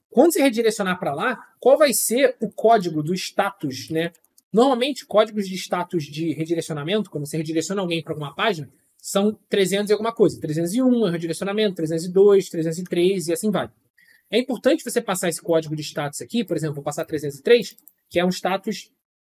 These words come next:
Você precisa saber detalhes desse status de redirecionamento, pelo menos não pra esse vídeo,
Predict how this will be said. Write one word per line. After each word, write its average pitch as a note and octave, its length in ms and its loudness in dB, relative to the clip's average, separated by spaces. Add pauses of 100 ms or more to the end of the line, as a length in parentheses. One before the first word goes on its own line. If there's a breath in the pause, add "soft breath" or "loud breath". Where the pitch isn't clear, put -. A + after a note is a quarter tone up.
(240)
Você - 140 0
precisa D#4 200 -6
saber B3+ 220 2
detalhes A#3 460 2
desse G3 240 -2
status E3 300 -4
de F3+ 40 -4
redirecionamento, D#3+ 680 -4
pelo - 160 -2
menos D#3 160 -4
não F3+ 140 -4
pra F3+ 100 0
esse D#3 160 -4
vídeo, C4+ 260 -2